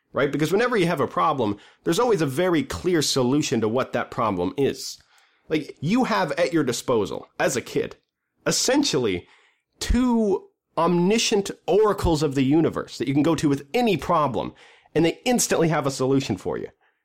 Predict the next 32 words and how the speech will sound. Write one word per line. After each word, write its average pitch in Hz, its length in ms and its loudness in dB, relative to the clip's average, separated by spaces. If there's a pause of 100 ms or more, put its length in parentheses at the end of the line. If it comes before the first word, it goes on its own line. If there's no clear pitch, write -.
(520)
Their 156 120 2
names 190 280 4
are 139 80 4
mom 147 360 2
and 120 160 2
dad, 151 360 -4 (280)
right? 117 220 0
I 127 40 2
mean, 131 320 2 (380)
you 113 100 -2
go 156 140 2
to 143 60 0
the 120 80 0
playground, 127 480 0
you 113 60 -2
get 123 100 2
a 104 40 0
boo-boo 131 400 2
on 107 140 2
your 98 100 0
foot, - 340 -2 (180)
you 107 120 -2
come 143 220 0
up 139 120 -2
to 110 80 -2
mom, 120 280 0
you 110 60 0
say, 113 160 0
"I 120 120 0
got 135 140 0
a 110 40 -2
boo-boo." 120 500 0